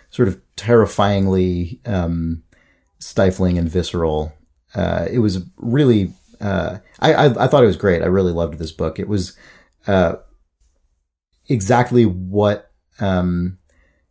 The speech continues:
you know, setting aside the, the political content, which is obviously very considerable, um, as a book, it was so, uh,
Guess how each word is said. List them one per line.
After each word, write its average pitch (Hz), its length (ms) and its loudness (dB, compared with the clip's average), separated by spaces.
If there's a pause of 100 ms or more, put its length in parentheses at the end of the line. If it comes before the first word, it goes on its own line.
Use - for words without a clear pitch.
you - 80 -4
know, 101 80 0
setting 123 280 4
aside 110 480 2
the, 98 380 -2
the 101 260 -2
political 175 380 4
content, 101 360 -2
which 92 140 -6
is 90 80 -4
obviously 92 680 -2 (720)
very 104 260 0
considerable, 98 840 0
um, 95 480 0 (720)
as 110 160 2
a 104 60 0
book, 123 540 2
it 135 100 0
was 110 240 0
so, 131 580 2
uh, 104 560 0